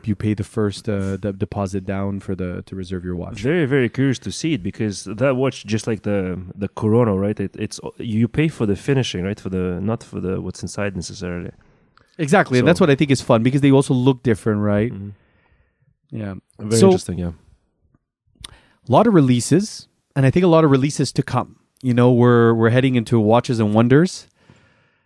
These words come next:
Speaker 1: Um, so I think we need to do an episode on Watches and Wonders. I am really looking forward, Tudor, Patek, Rolex, r-,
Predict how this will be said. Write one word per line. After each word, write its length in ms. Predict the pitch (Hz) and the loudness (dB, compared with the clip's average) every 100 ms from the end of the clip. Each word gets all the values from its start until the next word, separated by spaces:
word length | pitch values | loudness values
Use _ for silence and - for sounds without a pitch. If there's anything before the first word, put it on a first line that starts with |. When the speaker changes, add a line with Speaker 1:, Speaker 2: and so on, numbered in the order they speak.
| _ | _
Speaker 1:
Um, 600 | - 110 110 107 107 107 | -10 -6 -4 -2 -4 -4
so 180 | 104 - | -4 0
I 60 | 127 | 2
think 120 | 233 | 2
we 100 | 220 | 2
need 120 | 160 | 0
to 80 | 139 | 2
do 140 | 131 | 4
an 40 | 127 | 4
episode 300 | 123 127 120 | 2 0 0
on 80 | 107 | 2
Watches 300 | 113 123 110 | 0 -2 -2
and 120 | 101 | 0
Wonders. 380 | 107 113 101 107 | 0 2 2 0
I 220 | 107 135 | 0 2
am 240 | 147 110 | 2 2
really 260 | 107 131 127 | 4 4 4
looking 320 | 120 120 120 | 2 2 -2
forward, 520 | 101 117 110 110 107 | -6 0 2 2 0
Tudor, 440 | - 135 123 113 110 | 0 2 6 6 4
Patek, 500 | - 107 - 117 110 - | 0 -8 -2 -2 -2 0
Rolex, 680 | 117 113 113 107 - - 110 | 2 4 4 0 -6 -18 -14
r-, 160 | 117 | -16